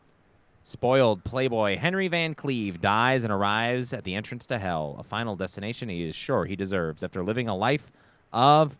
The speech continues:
profligacy, whatever the fuck that means. The devil, however, isn't so sure Henry meets hell's standards,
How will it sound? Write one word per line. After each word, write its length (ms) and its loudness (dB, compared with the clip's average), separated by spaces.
profligacy, 1400 -4
whatever 300 -6
the 80 -8
fuck 300 -6
that 200 0
means. 440 -14
The 100 -2
devil, 500 2
however, 440 -2
isn't 200 -6
so 180 0
sure 340 -2
Henry 280 -2
meets 320 -4
hell's 560 0
standards, 800 -4